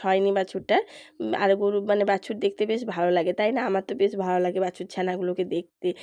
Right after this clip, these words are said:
তো এদিকে দেখো ঘর টরগুলো ঝাঁট দিয়ে চলে এসেছি সোজা রান্নাঘরে। তো বাসনটা আমি গুছিয়ে নিয়েছি, এঁঠো বাসনগুলো, আর যেহেতু রাত্রে আমি বাসনগুলো গুছিয়েই রাখি, কিন্তু রাত্রে ঠান্ডার জন্য বাসনগুলো ধোয়া হয় না, কিন্তু গরমের সময় আমি ধুয়ে দিই।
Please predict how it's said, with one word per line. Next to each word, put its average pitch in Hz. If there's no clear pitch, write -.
তো -
এদিকে 233
দেখো 226
ঘর 233
টরগুলো 208
ঝাঁট 202
দিয়ে 208
চলে 202
এসেছি 202
সোজা 202
রান্নাঘরে। 190
তো -
বাসনটা 240
আমি 247
গুছিয়ে 214
নিয়েছি, 220
এঁঠো 208
বাসনগুলো, 208
আর 196
যেহেতু 190
রাত্রে 190
আমি 196
বাসনগুলো 202
গুছিয়েই 202
রাখি, 180
কিন্তু 226
রাত্রে 214
ঠান্ডার 208
জন্য 214
বাসনগুলো 214
ধোয়া 202
হয় 202
না, 214
কিন্তু 220
গরমের 196
সময় 196
আমি 208
ধুয়ে 180
দিই। 160